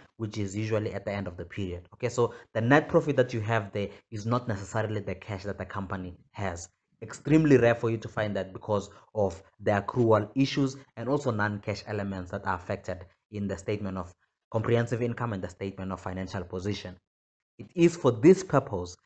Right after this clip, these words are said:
that the cash flow statement is prepared.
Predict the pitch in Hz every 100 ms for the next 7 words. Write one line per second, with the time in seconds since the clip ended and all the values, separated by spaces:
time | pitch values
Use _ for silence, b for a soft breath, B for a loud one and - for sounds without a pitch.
0 | _ _ 98 - 95 - - 165 165 147
1 | 127 127 120 107 104 98 - - 92 90
2 | 92